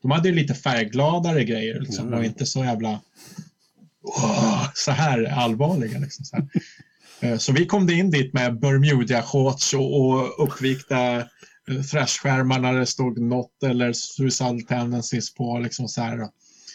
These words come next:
Speaker 1: studsa in där glada som fan. Och så fick man se alla de här mörka, dystra grabbarna. <laughs> Så bara, och så började de lira och först tyckte jag det var ju bara oljud. Nej, för fan,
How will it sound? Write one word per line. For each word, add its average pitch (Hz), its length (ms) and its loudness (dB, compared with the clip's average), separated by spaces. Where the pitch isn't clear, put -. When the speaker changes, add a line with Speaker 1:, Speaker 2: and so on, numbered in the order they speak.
Speaker 1:
studsa 156 400 -2
in 147 180 2
där 123 180 2
glada 127 480 2
som 127 180 0
fan. 123 480 -4
Och 135 80 -2
så - 100 -6
fick - 160 -12
man 135 120 2
se 135 120 2
alla 127 200 2
de 113 140 -4
här 110 400 -4
mörka, 113 560 0
dystra 113 680 0
grabbarna. 110 460 -2
<laughs> 135 180 -8
Så 139 80 2
bara, 127 180 2
och 139 200 2
så 160 140 0
började 151 320 4
de 151 120 2
lira 135 400 4
och 117 240 -4
först 165 240 2
tyckte 127 160 0
jag 110 140 0
det 101 100 -2
var 101 160 -4
ju 110 100 -2
bara 117 160 0
oljud. 113 460 2
Nej, 120 160 0
för - 180 -12
fan, - 300 -8